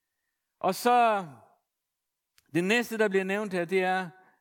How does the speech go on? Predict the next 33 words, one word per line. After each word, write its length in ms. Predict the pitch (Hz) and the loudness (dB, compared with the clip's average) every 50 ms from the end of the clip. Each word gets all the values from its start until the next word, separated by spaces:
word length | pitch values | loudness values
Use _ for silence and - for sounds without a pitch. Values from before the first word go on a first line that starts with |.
| _ _ _ _ _ - | _ _ _ _ _ -2
"Tag 240 | - 220 214 202 170 | 0 2 2 2 2
ret 240 | 185 214 247 208 | 2 0 0 0
levevis 840 | 196 190 185 208 233 254 247 226 196 185 180 180 175 - - - - _ _ _ _ | 0 0 2 2 2 0 -2 -2 -2 -2 -4 -4 -6 -10 -14 -20 -20 _ _ _ _
på 260 | - 190 208 208 202 | -2 0 0 0 -2
som 240 | 185 - - 180 170 | -4 -6 -6 -6 -4
brynje." 480 | 156 165 202 226 220 208 160 127 127 - _ _ _ _ _ _ _ _ _ _ _ _ _ _ _ _ _ _ _ _ _ _ _ _ _ _ _ _ _ _ _ | -4 -4 -4 -4 -4 -6 -8 -10 -12 -16 _ _ _ _ _ _ _ _ _ _ _ _ _ _ _ _ _ _ _ _ _ _ _ _ _ _ _ _ _ _ _
Og, 320 | - 165 170 165 160 165 160 | -2 0 0 2 2 2 2
øh, 280 | 156 156 160 156 156 156 - - - _ _ _ _ _ _ _ _ _ _ _ _ _ _ _ _ _ _ _ _ _ _ _ _ _ _ _ - | 2 2 0 -2 -6 -10 -12 -20 -20 _ _ _ _ _ _ _ _ _ _ _ _ _ _ _ _ _ _ _ _ _ _ _ _ _ _ _ 0
jeg 120 | 196 196 208 | 2 2 4
hørte 200 | 226 254 254 247 | 4 4 2 2
engang 220 | 233 226 226 226 | 0 -2 -2 -2
en 60 | 220 | -2
undervisning 560 | 220 226 254 262 254 233 214 180 - 190 185 185 | -4 -4 -2 -2 -2 -2 -4 -4 -6 -6 -4 -4
omkring 600 | 190 190 - - 190 196 196 196 185 165 147 - _ _ - | -4 -4 -4 -6 -6 -4 -4 -6 -8 -10 -14 -16 _ _ -2
befrielse. 800 | 190 180 - - 233 247 247 226 196 160 - - 143 127 117 - _ _ _ _ _ _ _ _ _ _ _ _ _ _ _ _ _ _ _ _ _ _ _ _ _ _ _ | -2 -2 0 0 -2 -2 0 0 -2 -2 -4 -6 -12 -14 -14 -16 _ _ _ _ _ _ _ _ _ _ _ _ _ _ _ _ _ _ _ _ _ _ _ _ _ _ _
Og 420 | - 170 175 180 175 175 175 156 - | 0 0 0 2 0 -2 -4 -6 -8
befrielse 680 | 185 180 - 202 240 262 262 240 - - 220 202 202 190 | -10 -8 -4 -2 0 2 2 0 0 0 0 0 0 -2
skal 160 | - - 196 | -4 -6 -8
forstås 360 | - 196 180 - 220 220 202 | -6 -6 -4 -2 -2 -2 -2
på 100 | - 208 | -2 -2
den 160 | 202 208 214 | -2 -2 -2
måde, 140 | 208 196 190 | -2 -2 0
der 80 | 185 190 | 0 0
er 40 | 185 | 0
mange 240 | 185 196 214 214 | 0 -2 -2 -2
mennesker, 320 | 208 202 220 220 - - 185 | -4 -4 -6 -6 -6 -10 -8
som 160 | 160 190 180 | -6 -6 -6
kæmper 320 | - - 208 226 226 220 | -4 -2 -2 -2 -2 -2
med 140 | 208 185 170 | -4 -4 -6
ting 220 | - - 208 202 196 | -6 -6 -6 -4 -4
i 40 | |
deres 260 | 180 165 156 156 - 180 | -4 -4 -4 -4 -4 -4
liv, 320 | 175 185 185 170 139 139 | -4 -4 -4 -6 -12 -16